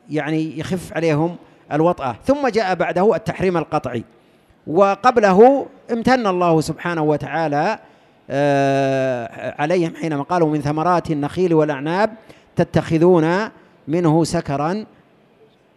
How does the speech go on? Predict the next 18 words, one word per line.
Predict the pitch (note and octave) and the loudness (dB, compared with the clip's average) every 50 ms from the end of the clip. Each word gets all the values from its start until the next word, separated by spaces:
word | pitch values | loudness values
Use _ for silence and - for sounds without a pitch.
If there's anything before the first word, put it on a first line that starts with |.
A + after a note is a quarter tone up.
| _ - | _ 0
ورزقاً | D#3 F3 F#3 F3 - - D#3+ | 2 2 2 2 0 -2 -6
حسناً". | C3+ - - C3+ - - B2 A#2 A2 - _ _ _ _ _ _ _ - | -6 -4 -6 -6 -4 -6 -6 -8 -8 -12 _ _ _ _ _ _ _ -8
هذا | D3+ E3 D#3+ D#3 D#3+ D#3 | -4 -4 -2 -2 -2 -4
امتنان، | D3+ D3+ C3+ - D3+ D3 C#3+ C#3 | -4 -4 -6 -4 -4 -4 -2 -2
هذه | C#3 E3 F3+ E3 D3+ | -2 -2 0 0 0
بداية | C#3+ C#3+ D3+ D#3 E3 E3+ F3 E3+ - - - - _ _ _ _ _ _ - | 0 0 0 2 2 2 0 -2 -4 -8 -20 -20 _ _ _ _ _ _ -14
التلميح | C#3 - _ - D#3 C#3+ D3 D#3 F3 F#3+ F#3+ F3+ - - - - _ _ _ _ _ _ - | -14 -12 _ -4 -4 -2 0 0 2 2 2 0 -2 -6 -14 -18 _ _ _ _ _ _ -2
ب-، | B2+ D3 D3 C#3+ C#3+ C3 | 0 2 2 2 2 0
ب-، | C#3 C#3 C3+ C3 B2+ | 0 -2 -2 -2 -2
بتحريم | C#3 C#3 - - - - E3 E3+ E3+ E3 | -2 -4 -4 -4 -6 -2 0 0 2 0
الخمر. | C#3+ - - D#3+ F3+ G#3 A#3+ B3+ - - - - - | 0 -2 -2 -4 -2 -2 -2 -4 -6 -10 -20 -6 0
ثم | - B3+ B3 G#3+ F3+ | 2 2 2 2 0
جاء: | E3 D3 E3 E3 F3+ G#3+ A#3+ - - | 0 2 2 2 4 2 0 -2 -4
"لا | - E3+ F#3+ | -2 0 0
تقربوا | F#3+ F3+ D#3+ - E3 E3+ D#3+ | 0 0 -2 -2 -2 -2 -2
الصلاة | C#3+ - E3 E3+ E3 D3+ C#3+ | -2 -2 0 0 0 2 2
وأنتم | D3 D3+ D3 D3 C#3 | 0 0 0 -2 -4
سكارى | B2+ - - - D3 D#3+ F3+ F#3+ G3+ A3 A#3 | -6 -8 -10 -6 -4 -2 0 2 2 0 0